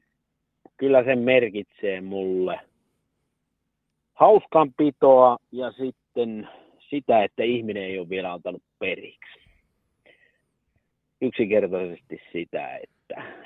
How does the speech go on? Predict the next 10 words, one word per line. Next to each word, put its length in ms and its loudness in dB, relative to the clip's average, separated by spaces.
ihan 340 4
kaikkia 540 0
ei 200 -2
ole 100 -6
saatu 440 -8
vielä 280 -6
kesytettyä 840 -4
ja 60 -20
väkisin 580 0
tähän 320 -8